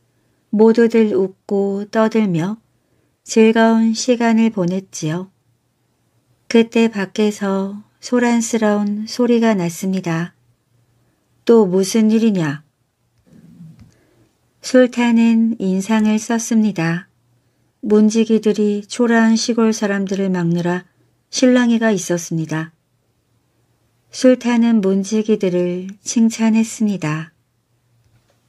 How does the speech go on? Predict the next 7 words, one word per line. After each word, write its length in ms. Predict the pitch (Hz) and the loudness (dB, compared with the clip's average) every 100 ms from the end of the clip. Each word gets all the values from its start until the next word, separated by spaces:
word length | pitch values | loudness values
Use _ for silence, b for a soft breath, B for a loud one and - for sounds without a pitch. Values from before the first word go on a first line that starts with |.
| _ _ _ _ _ | _ _ _ _ _
드디어 680 | - 220 226 233 220 220 226 | 2 2 4 2 2 2 0
만난 460 | 202 196 196 208 202 | -2 -2 -2 -4 -4
음식들이 1040 | 185 180 214 214 - 180 180 180 190 190 _ _ - | -4 -4 -6 -8 -6 -2 0 -2 -4 -10 _ _ -6
나왔습니다. 960 | 185 180 202 - 208 190 165 160 170 - _ _ _ _ _ _ _ _ _ | -2 -2 -2 -4 -4 -4 -4 -4 -6 -12 _ _ _ _ _ _ _ _ _
궁궐에서 800 | - 220 220 226 226 220 226 214 | 0 2 4 2 2 0 0 0
열리는 580 | 202 180 190 196 196 196 | 0 0 -2 -2 -4 -6
잔치답게 1080 | 190 190 185 - 196 196 190 _ 151 180 | -6 -6 -6 -6 -6 -6 -10 _ -6 -6